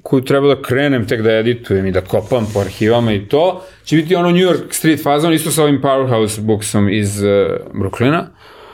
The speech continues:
To, znaš, tek treba da krenem da sk-, to imam, znaš, imam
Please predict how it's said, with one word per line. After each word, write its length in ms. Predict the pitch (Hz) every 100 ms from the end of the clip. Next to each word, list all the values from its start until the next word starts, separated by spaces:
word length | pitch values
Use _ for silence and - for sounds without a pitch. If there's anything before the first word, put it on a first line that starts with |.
| - - - _ _ _ _ _ - _
To, 500 | - 131 135 135 135 - - - - _ _ _ _ _ _
znaš, 240 | 113 98
tek 180 | - -
treba 300 | - 87 90
da 60 | 87
krenem 400 | 90 101 104 104
da 80 | 104
sk-, 400 | 107 - - - -
to 140 | - 87
imam, 240 | 90 98
znaš, 300 | 104 107 -
imam 560 | 101 104 104 104 101